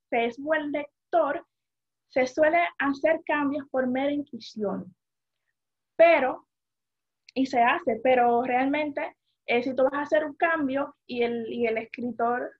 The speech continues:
porque yo he tenido de todo tipo de, de, de, de, de clientes, de escritores, desde los que aceptan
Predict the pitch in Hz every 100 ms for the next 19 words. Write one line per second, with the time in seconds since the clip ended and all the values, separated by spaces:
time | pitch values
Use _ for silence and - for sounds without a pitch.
0 | _ 240 233 247 220 220 233 277 285 277
1 | 254 240 262 262 294 262 254 262 _ 220
2 | 240 233 226 220 220 208 202 202 202 _
3 | _ _ - 208 233 - _ _ 208 220
4 | 214 214 240 247 269 294 311 - - 220
5 | 233 247 233 247 269 311 277 277 240 226
6 | - _ - 233 233 - 240 240 233 -
7 | 233 - 285 277 320 285